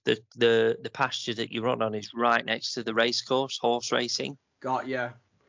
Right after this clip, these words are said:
Speaker 1: Lots of people turning up all smartly dressed in the middle of town in the pubs, getting, getting drunk nice and early, and, uh,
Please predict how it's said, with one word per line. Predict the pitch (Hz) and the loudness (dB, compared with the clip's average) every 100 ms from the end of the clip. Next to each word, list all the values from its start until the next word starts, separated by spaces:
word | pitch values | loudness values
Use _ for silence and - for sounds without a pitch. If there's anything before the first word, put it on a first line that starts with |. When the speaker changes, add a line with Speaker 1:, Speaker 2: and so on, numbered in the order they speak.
| _ _ - 131 | _ _ -8 0
Speaker 1:
Lots | 127 135 - | 4 4 0
of | 123 | -2
people | 131 123 | -4 -4
turning | - 127 120 120 | 0 0 0 -2
up | 127 127 | -4 -4
all | 117 | -4
smartly | - 127 123 117 110 | -2 2 2 2 -2
dressed | 117 120 117 - | 0 0 0 -6
in | 123 | -6
the | 117 | -4
middle | 120 113 | -4 -4
of | - | -2
town | 127 117 117 | -2 -2 -4
in | 113 | -6
the | 110 | -8
pubs, | - 120 120 | -4 -4 -4
getting, | - 110 110 - - - _ - | -4 -4 -4 -14 -20 -20 _ 0
getting | 127 113 110 | 2 2 2
drunk | 113 131 120 | 2 2 2
nice | 120 113 - | 0 0 -2
and | 113 | -2
early, | 113 123 131 131 120 | -2 -2 -4 -4 -4
and, | 117 113 | -8 -6
uh, | 117 117 | -4 -4